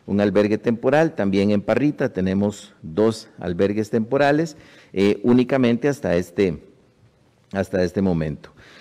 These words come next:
Llevamos aproximadamente setenta y nueve reportes de inundación en diferentes comunidades,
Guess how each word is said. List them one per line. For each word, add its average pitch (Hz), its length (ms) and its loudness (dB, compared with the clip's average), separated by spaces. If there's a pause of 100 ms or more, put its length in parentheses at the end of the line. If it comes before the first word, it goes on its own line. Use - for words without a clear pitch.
(200)
Llevamos 123 640 4
aproximadamente 120 880 0
setenta 110 440 -2
y 92 40 0
nueve 107 260 2
reportes 113 520 0
de 107 80 0
inundación 98 580 0
en 113 80 2
diferentes 95 540 -4
comunidades, 107 760 -2